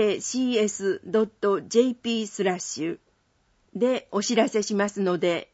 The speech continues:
ご活用ください。開設中の避難所や車両退避場所、左の記事参照を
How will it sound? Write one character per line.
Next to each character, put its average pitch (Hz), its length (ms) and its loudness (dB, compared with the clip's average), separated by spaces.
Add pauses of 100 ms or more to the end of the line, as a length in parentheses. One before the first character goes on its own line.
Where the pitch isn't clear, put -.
ご 190 140 2
活 214 300 -2
用 190 240 4
く 180 100 0
だ 175 160 2
さ 165 220 -4
い。 160 180 -4 (1400)
開 277 240 0
設 277 340 -2
中 262 260 2
の 175 180 2
避 208 120 -2
難 202 300 2
所 185 140 4
や 170 280 0 (300)
車 220 220 0
両 277 220 2
退 269 300 0
避 226 160 -4
場 185 140 -2
所、 170 320 -4 (680)
左 233 360 2
の 220 140 2
記 208 160 -6
事 196 140 -4
参 190 260 -2
照 165 460 -2 (500)
を 220 240 2